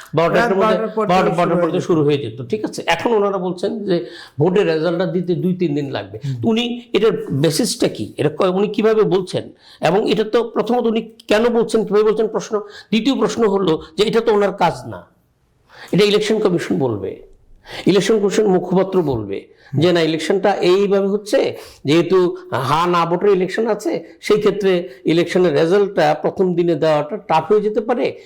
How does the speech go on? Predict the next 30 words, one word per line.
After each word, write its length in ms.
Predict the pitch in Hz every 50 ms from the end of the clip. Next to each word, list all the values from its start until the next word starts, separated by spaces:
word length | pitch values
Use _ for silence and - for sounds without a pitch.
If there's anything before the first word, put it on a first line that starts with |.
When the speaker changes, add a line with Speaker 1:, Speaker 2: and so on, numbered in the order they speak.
| - - -
Speaker 1:
আমরা 540 | - 139 156 160 160 160 160 - - - - -
স-, 140 | - -
মানে 480 | 170 160 147 147 143 139 139 139 135 135
আমাদের 560 | 135 131 143 147 156 147 147 156 147 139 -
গণনার 500 | - 127 120 151 185 202 214 214 226 214
স্বার্থে, 540 | - - - 170 151 - - - 127 104 98 - - - - - _
আহ, 360 | 131 127 127 123 131 - -
সঠিক, 540 | - - 220 185 185 226 - - - - -
উম, 280 | 156 151 170 156 151 151
আহ, 480 | 143 135 135 139 - - 135 - 147
ভাবে 180 | 131 156 156 160
গণনার 380 | 139 156 160 170 165 170 165
স্বার্থে 360 | 151 - - 170 - - 277 - - - - _
আমরা 200 | - 151 139 143
একটু 120 | 143 139 -
সময় 340 | - - 170 165 170 170 160
নিতে 260 | 156 147 151 139 120
চাই।" 360 | - - 95 82 82 82 82 - _ _ _ _ _ _ _ _ _ _ _ _ _ _ - - -
হ্যাঁ, 120 | - 123 147
ওনারা 500 | 185 208 233 262 254 240 214 - - - -
এইভাবে 380 | 202 202 165 185 214 220 226
বলে 400 | 202 180 180 202 196 175 156 151
যে 180 | 147 151 165 160
আমাদের, 320 | 156 160 160 147 156 151
আহ, 460 | 147 165 156 156 151 147 147 - 151
উপদেষ্টারা, 720 | 156 156 160 160 143 151 147 147 - - 151 143 147 147 143
তারপরে 460 | - 151 143 139 139 147 139 139 139
এই 120 | 135 131
যে 180 | 131 139 139 135
আমাদের, 380 | 131 131 135 131 135 131 120